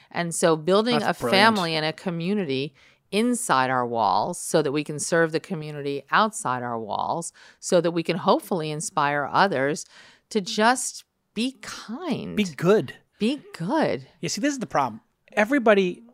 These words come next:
Speaker 2: wraps Silicon Valley up with Zuckerberg. I've known Zuckerberg from the beginning. I've been critical. I'm not gonna let, make you comment on any of this, whatever. But I've said from the beginning that this person, this individual, is not the person who you should put in charge of such a powerful platform, whatever.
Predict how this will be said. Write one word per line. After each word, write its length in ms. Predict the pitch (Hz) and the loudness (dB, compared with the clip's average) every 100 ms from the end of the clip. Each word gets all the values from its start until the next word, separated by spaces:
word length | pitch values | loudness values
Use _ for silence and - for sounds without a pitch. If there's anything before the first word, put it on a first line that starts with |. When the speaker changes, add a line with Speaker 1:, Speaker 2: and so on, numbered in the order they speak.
| _ _ _ - | _ _ _ -4
Speaker 2:
wraps 400 | 151 170 175 - | 4 4 4 2
Silicon 320 | 202 175 160 | 2 2 0
Valley 300 | 151 151 147 | 0 2 0
up 140 | 143 | -2
with 100 | 151 | -6
Zuckerberg. 640 | 123 135 131 156 123 117 117 _ - | -4 -2 0 -2 -6 -10 -12 _ -4
I've 220 | 190 214 | -2 0
known 200 | 190 160 | -2 -2
Zuckerberg 480 | 143 147 139 139 131 | -2 -2 -4 -6 -8
from 120 | 139 | -10
the 80 | 123 | -10
beginning. 300 | 127 127 123 | -6 -6 -6
I've 80 | |
been 100 | 123 | -8
critical. 800 | 120 - 165 160 - 147 147 151 | -10 -2 -2 -2 -4 -4 -4 -8
I'm 80 | 151 | -8
not 140 | 147 143 | -6 -6
gonna 160 | 147 | -6
let, 200 | 143 - | -8 -8
make 200 | 151 135 | -10 -10
you 60 | 151 | -10
comment 340 | - 147 139 | -8 -8 -6
on 80 | 139 | -8
any 100 | 139 | -10
of 60 | 135 | -10
this, 200 | 135 143 | -12 -12
whatever. 320 | 139 135 135 | -12 -12 -12
But 200 | 127 - - _ _ | -12 -14 -20 _ _
I've 220 | 180 214 | 0 0
said 160 | - 196 | 0 -2
from 80 | 160 | -2
the 60 | |
beginning 320 | 156 170 151 147 | -2 -2 -4 -8
that 200 | 143 147 | -14 -10
this 140 | 175 | -10
person, 460 | - 196 208 - 147 | -2 2 2 2 -4
this 160 | 139 | -4
individual, 680 | 156 143 196 214 165 143 135 _ _ _ | -6 0 2 2 0 -2 -4 _ _ _
is 140 | - 160 | -6 2
not 260 | 190 226 | 4 4
the 60 | - | 0
person 480 | - 196 185 156 143 | -2 0 0 -4 -6
who 120 | 156 | -6
you 40 | |
should 160 | 147 - | -6 -4
put 140 | 175 | -4
in 80 | 151 | -4
charge 320 | - 170 160 | 0 0 0
of 100 | 147 | -4
such 180 | - 170 | -6 -6
a 60 | 135 | -6
powerful 400 | - 170 160 160 | -4 0 0 0
platform, 480 | 185 190 - 170 156 | 4 4 4 0 0
whatever. 500 | 156 165 160 160 | 2 2 2 0